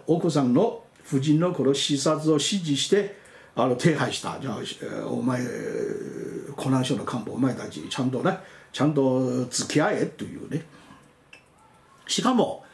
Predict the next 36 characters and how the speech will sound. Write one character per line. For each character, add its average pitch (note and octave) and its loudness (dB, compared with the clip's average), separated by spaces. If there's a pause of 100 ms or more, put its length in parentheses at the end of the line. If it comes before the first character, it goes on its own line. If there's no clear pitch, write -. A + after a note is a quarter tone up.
(280)
あ D3 4
の、 C#3+ 4
も C3+ 4
う - 2
一 C4 0
つ B3+ 0
が、 D4+ 0 (380)
あ C#3+ 4
の、 C3 2
可 D3 2
能 D#3 2
性 D3+ 4
と E3 0
し D#3+ 0
て C#3 -2
考 D#3+ 2 (100)
え E3 4
る D3 4
の A#2+ 2
は、 A2 0
要 C3+ -2
す A#2+ -8
る A2 -2
に G#2 -4
習 G3 2
近 A3 4
平 F#3 4
が B3 2 (120)
湖 E3+ 2
南 G3+ 2
省 D3+ 4
の G3+ 4
視 D#3 0
察 D#3 2
に D#3 4
ね、 G#3 2